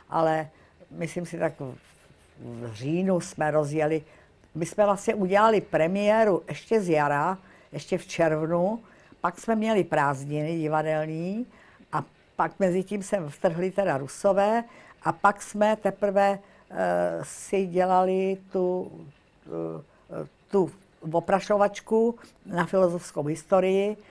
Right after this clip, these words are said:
No a to bylo teda, opravdu mě to srdce, eh, eh, jako trhalo, takže jsem se jednou tak těžce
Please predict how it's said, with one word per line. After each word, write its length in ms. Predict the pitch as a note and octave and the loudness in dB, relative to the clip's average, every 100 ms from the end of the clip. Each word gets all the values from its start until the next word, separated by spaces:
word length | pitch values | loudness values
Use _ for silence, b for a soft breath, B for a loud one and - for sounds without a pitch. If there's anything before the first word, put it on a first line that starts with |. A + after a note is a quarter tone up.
| B - | B -10
No 120 | - | -8
a 60 | D3+ | -2
to 160 | F#3 | 0
bylo 200 | F3 F3 | 4 4
teda, 420 | D#3+ - F3 E3+ D#3 | 2 -4 -2 0 -2
opravdu 420 | D3 F3 F3 F3+ | -6 -2 0 0
mě 160 | E3+ E3+ | -2 -2
to 160 | F3 | -2
srdce, 440 | - - - - F#3 - - | -2 -6 -4 -2 -4 -6 -12
eh, 100 | C#3 - _ | -12 -14 _
eh, 200 | - C#3+ | -10 -8
jako 240 | C#3+ C#3 F3 | -10 -10 -4
trhalo, 560 | - D#3+ D#3 D3+ E3+ B B B - | 0 0 2 0 0 B B B -6
takže 300 | D#3 D3+ E3 | -4 0 0
jsem 200 | - F3+ | 0 -2
se 180 | - E3 | -2 2
jednou 320 | E3+ F3 E3 | 2 2 -4
tak 180 | D3 D#3 - - - | -4 -8 -10 -20 -14
těžce 540 | - F3 - - G3+ | -4 -4 -4 -4 0